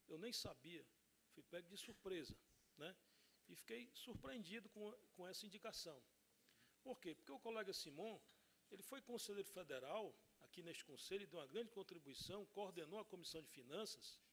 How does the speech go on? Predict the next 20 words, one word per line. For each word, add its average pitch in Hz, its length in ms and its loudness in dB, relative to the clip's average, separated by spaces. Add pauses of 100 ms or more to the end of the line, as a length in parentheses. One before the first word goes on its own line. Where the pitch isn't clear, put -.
(540)
e 143 60 -10
fez 185 240 4
aqui 170 140 -4
uma 147 100 2
série 160 220 2
de 135 80 -12
projetos, 135 640 0 (600)
exatamente 220 640 0
no 240 80 0
mandato 208 420 0
anterior. 208 500 2 (760)
E - 60 -10
quando 262 200 -4
o 208 40 -8
colega 214 320 2
Simon 175 320 2
se - 120 0
despediu 160 480 0
desse 151 220 -2
plenário, 135 580 2